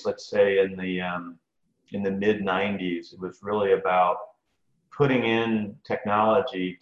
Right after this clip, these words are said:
to optimize a single production line. And then in the early two thousands, it became putting in technologies to optimize a full facility, a full plant, or a, a,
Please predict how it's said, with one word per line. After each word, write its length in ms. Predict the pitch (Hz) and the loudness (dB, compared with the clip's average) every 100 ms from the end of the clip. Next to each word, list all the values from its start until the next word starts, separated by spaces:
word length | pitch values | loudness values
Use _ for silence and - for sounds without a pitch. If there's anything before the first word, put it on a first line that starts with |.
| - | -12
to 480 | 98 92 92 90 87 _ - _ - | -8 -4 -2 -4 -8 _ -20 _ 2
optimize 720 | 107 113 113 101 98 98 95 | 2 2 0 0 0 0 -2
a 60 | 95 | -4
single 500 | - - 113 107 101 - | -10 -4 -2 0 0 -2
production 500 | 95 95 98 - 92 87 | -2 0 0 -2 -8 -6
line. 420 | 85 82 - - _ _ _ _ _ _ _ _ - | -6 -6 -8 -18 _ _ _ _ _ _ _ _ -10
And 120 | 101 104 | -6 -2
then 600 | 104 104 104 101 101 101 | 0 2 0 -2 -6 -8
in 140 | 101 104 | -6 -4
the 340 | 101 95 95 95 _ _ _ 117 | 0 2 2 -2 _ _ _ 0
early 360 | 113 110 104 | 2 2 0
two 200 | - 110 | -2 -2
thousands, 640 | 107 107 113 107 98 90 | 2 4 4 2 -4 -8
it 100 | 95 - | -10 -10
became 640 | 87 101 98 98 95 92 _ _ _ _ _ _ | -10 -6 -4 -4 -6 -12 _ _ _ _ _ _
putting 240 | 123 120 113 | 0 2 2
in 100 | 110 | 0
technologies 720 | 120 - 101 104 101 98 92 | -2 -2 0 2 0 -2 -8
to 80 | - | 0
optimize 560 | 107 107 110 104 98 98 | 2 2 0 0 0 0
a 80 | 95 - | -4 2
full 180 | 117 110 | 2 2
facility, 560 | 98 - 127 123 95 90 | -6 0 4 6 4 0
a 80 | 87 - | -4 -2
full 220 | 92 - | -2 -2
plant, 340 | - 110 92 - - | -4 -2 -4 -10 -12
or 300 | 90 92 92 | -4 -2 -2
a, 120 | 87 87 - _ | -4 -8 -12 _
a, 40 | - | -14